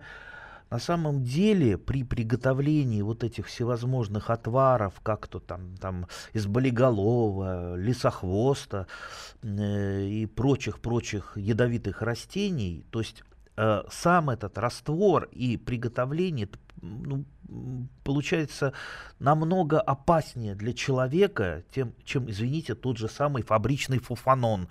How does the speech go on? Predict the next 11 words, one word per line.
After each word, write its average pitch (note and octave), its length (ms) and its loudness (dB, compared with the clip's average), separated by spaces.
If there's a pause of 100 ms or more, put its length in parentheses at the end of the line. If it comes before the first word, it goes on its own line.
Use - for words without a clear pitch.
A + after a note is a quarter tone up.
(280)
которого A2+ 460 2
точно G#2+ 400 2
развели A2 540 0
по, G2 360 0 (440)
э, G2+ 360 2
инструкции, A#2 840 0
опрыскали, G#2+ 840 0
у F2 140 -8
которого A2+ 520 0
есть A#2 340 -2 (380)
четко, G#2+ 680 4